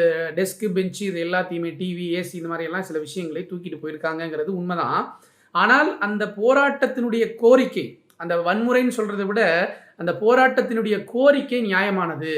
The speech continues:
அந்த பிள்ளைக்கு, அந்த குழந்தைக்கு நியாயம் வேண்டும் என்பதற்காகவே போராடினார்கள். அரசுக்கு அவர்கள் போராட்டத்தை, அதாவது, அதாவது நல்லா கவனிக்கணும்,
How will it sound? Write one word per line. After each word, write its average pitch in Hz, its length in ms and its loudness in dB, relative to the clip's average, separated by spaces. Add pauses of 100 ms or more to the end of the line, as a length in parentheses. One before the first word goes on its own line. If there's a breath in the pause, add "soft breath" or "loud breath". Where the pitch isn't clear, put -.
(340 loud breath)
அந்த 160 280 0
பிள்ளைக்கு, 214 640 2
அந்த 170 160 0
குழந்தைக்கு 202 540 -2
நியாயம் 196 480 2
வேண்டும் 190 280 -2
என்பதற்காகவே 165 720 -2
போராடினார்கள். 165 1000 -2 (380 soft breath)
அரசுக்கு 247 960 4
அவர்கள் 190 380 0
போராட்டத்தை, 247 1040 2 (160 soft breath)
அதாவது, 220 640 4
அதாவது 196 280 2
நல்லா 208 220 2
கவனிக்கணும், 202 560 0